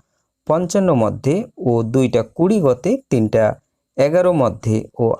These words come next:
আটটা চৌচল্লিশ গতে, দশটা আটান্ন মধ্যে এবং রাত্রি সাতটা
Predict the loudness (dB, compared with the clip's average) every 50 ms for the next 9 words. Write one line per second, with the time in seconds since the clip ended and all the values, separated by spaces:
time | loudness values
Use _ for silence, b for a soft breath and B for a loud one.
0 | -2 -4 -6 -6 _ _ _ -2 -2 -2 -4 -8 -14 _ -2 -2 -2 -2 -2 -2
1 | -2 -2 -2 -2 -2 0 0 0 0 0 -2 -2 -2 0 0 0 0 0 -2 -2
2 | -2 -2 -2 -2 -4 -6 -8 -6 -6 -4 -2 -2 0 0 0 -2 -2 -4 -4 -2
3 | 0 0 0 -2 -6 _ _ _ _ _ _ _ _ _ -2 0 0 0 0 0
4 | 0 0 0 0 -2 -4 _ -2 -2 0 0 -2 -2 -4 -4 -4 -4 -4